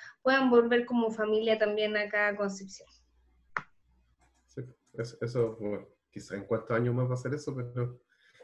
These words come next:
Speaker 2: ojalá que se pueda hacer en algún momento. <laughs>
Speaker 1: Bueno, tenemos
Speaker 2: Y si
Speaker 1: que tener
Speaker 2: no, voy a tener
Speaker 1: fe y confianza.
Speaker 2: y, y si no puedo volver, eh, permanentemente, vo-,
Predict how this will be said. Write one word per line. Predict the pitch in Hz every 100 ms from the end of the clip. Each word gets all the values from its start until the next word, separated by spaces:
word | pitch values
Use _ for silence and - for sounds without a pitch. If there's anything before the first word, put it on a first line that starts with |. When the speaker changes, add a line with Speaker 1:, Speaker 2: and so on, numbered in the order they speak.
| _ - -
Speaker 2:
ojalá | - 269 127
que | 277
se | -
pueda | 135 135
hacer | -
en | 131 127
algún | 127 127
momento. | 131 131 135 127 - - - - _
<laughs> | 135 123 214 - - - _ _
Speaker 1:
Bueno, | 202 190
tenemos | 202 214 -
Speaker 2:
Y |
si | 135
Speaker 1:
que |
tener | 139
Speaker 2:
no, | 170 175 151
voy | 147
a | 139
tener | 139 147 - -
Speaker 1:
fe | 262 262 - -
y | 247
confianza. | 254 240 202 196 _ _
Speaker 2:
y, | 131 - _ - _ _ _ _ _
y | 139
si | 127 131
no | 151
puedo | 160 160
volver, | 156 143 139 156 - - _ _ -
eh, | 120 113 110 107 _ _
permanentemente, | 113 113 127 143 135 147 151 143 131
vo-, | 127 113 -